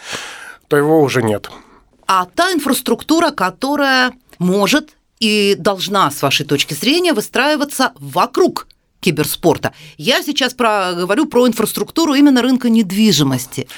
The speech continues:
Speaker 1: Э,
Speaker 2: Здесь
Speaker 1: да.
Speaker 2: есть какие-то подвижки?
Speaker 1: В двадцатом году вообще <laughs> про рынок недвижимости очень сложно говорить, особенно мне, не, не,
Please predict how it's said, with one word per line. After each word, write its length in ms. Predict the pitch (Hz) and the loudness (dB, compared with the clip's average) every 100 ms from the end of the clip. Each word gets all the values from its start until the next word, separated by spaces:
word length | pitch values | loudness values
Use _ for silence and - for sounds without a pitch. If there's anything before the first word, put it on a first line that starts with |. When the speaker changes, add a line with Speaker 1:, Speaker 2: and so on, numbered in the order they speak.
| - - | -12 -8
Speaker 1:
Э, 80 | |
Speaker 2:
Здесь 240 | 156 262 254 | 0 0 2
Speaker 1:
да. 60 | |
Speaker 2:
есть 140 | 381 - | 0 0
какие-то 300 | 427 302 - | 0 0 0
подвижки? 520 | 185 160 139 - 156 - - - - - - - | -2 -2 -4 -6 -8 -12 -16 -16 -18 -18 -20 -6
Speaker 1:
В 20 | |
двадцатом 540 | 127 160 - 175 156 151 | 0 0 0 -2 0 -2
году 240 | 156 170 | -2 -2
вообще 400 | 147 147 185 147 | -2 0 0 0
<laughs> 0 | |
про 140 | 131 120 139 | -2 -2 0
рынок 360 | 165 165 143 | 0 0 0
недвижимости 720 | 143 143 156 220 165 147 135 147 | 0 2 2 2 2 2 2 0
очень 220 | 143 147 | 0 -4
сложно 500 | - 185 185 143 131 | 0 2 2 0 -4
говорить, 460 | 127 123 139 214 | 0 0 0 0
особенно 400 | 139 - 131 131 | -2 0 0 2
мне, 180 | 135 143 | 4 4
не, 140 | 127 127 | 2 -2
не, 320 | 139 135 | -2 -4